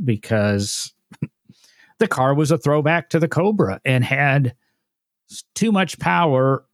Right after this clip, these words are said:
for people that weren't smart enough to drive it. Uh, I mean, F-, Kelsey Gra-, Grammer famously, you know, totaled his because, you know, you know. See, that was a good throwback, because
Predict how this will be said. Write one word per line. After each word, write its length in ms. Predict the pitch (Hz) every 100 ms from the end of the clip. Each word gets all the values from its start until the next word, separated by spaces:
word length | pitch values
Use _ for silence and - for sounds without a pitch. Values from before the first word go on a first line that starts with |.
| _ _ _
for 560 | - 131 131 131 127
people 420 | 120 165 156 143
that 180 | 131 123
weren't 260 | 127 120 -
smart 380 | - 113 113 113
enough 280 | 113 113
to 100 | -
drive 400 | 110 127 170 143
it. 100 | 98 - _ _ _ _ _ _ _ _ _ _ _ _ _ _ _ _ 120
Uh, 260 | - 107 104 104
I 40 | 110
mean, 200 | 110 113
F-, 240 | 113 -
Kelsey 320 | - 139 131 117
Gra-, 380 | 120 139 143 -
Grammer 380 | 147 180 127 95
famously, 800 | - 123 113 107 107 - 110 104
you 180 | 101
know, 220 | 104 101 90 -
totaled 360 | - 120 143 127
his 360 | 160 175 101
because, 640 | 110 98 90 92 92 - - _
you 100 | 117
know, 160 | 98 -
you 180 | - 95
know. 160 | 87 92 - - - _ _ _ _ _ _ _ _ _ _ _
See, 180 | - 170
that 240 | 190 226
was 160 | 196 165
a 60 |
good 340 | 131 - 156 139
throwback, 640 | - 247 262 147 95 -
because 480 | 151 - 139 131